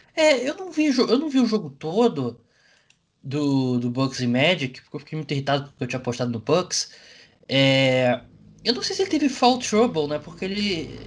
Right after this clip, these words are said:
jogou dezesseis minutos, jogou treze minutos, desculpa, ele que chegou, ele foi titular na ausência do Bledsoe e depois jogar treze minutos, acho que a única justificativa seria se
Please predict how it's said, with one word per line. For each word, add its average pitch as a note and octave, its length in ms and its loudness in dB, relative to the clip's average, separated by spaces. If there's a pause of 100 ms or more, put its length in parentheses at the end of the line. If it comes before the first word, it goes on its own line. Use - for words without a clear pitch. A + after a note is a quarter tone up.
(220)
jogou F3+ 280 0
dezesseis A3+ 640 0
minutos, G3 540 -4 (720)
jogou C#3+ 240 0
treze G3+ 280 2
minutos, F3+ 280 -2
desculpa, G#3+ 340 -4
ele G3 100 -2
que - 80 -12
chegou, F#3 340 -2 (140)
ele C#3+ 180 -4
foi F3 180 -4
titular G3+ 400 0
na G#3 80 0
ausência D#3+ 280 -4
do C#3+ 80 -8
Bledsoe C3+ 800 -6
e C3 40 -6
depois C#3 240 -10
jogar D3+ 180 -6
treze E3 280 -6
minutos, C#3+ 380 -6
acho D#3+ 200 -6
que E3+ 240 -4
a - 340 -20
única D#3 140 0
justificativa D3+ 480 -2
seria C#3+ 540 0
se D#3+ 240 -8